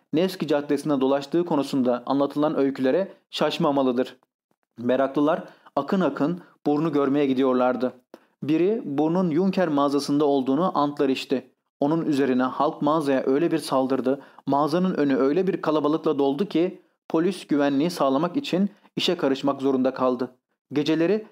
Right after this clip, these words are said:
tiyatroların dağılma zamanlarında çeşitli şekerlemeler, çörekler satan ve işini çok iyi bilen kibar kılıklı, favorili bir esnaf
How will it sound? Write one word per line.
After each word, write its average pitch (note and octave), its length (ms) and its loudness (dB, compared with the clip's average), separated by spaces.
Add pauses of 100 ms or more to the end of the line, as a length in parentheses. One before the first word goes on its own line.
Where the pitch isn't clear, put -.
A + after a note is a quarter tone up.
(140)
tiyatroların E3+ 680 0
dağılma C#3 300 2
zamanlarında C3+ 840 2 (260)
çeşitli G3 380 0
şekerlemeler, C#3+ 800 0 (200)
çörekler C#3+ 520 0
satan C#3+ 460 -2 (220)
ve D3+ 60 2
işini E3+ 320 0
çok F3+ 240 -2
iyi E3 140 2
bilen B2+ 300 0
kibar D3 320 -2
kılıklı, C#3 460 0 (260)
favorili F#3 500 0
bir C#3+ 80 2
esnaf C#3+ 500 0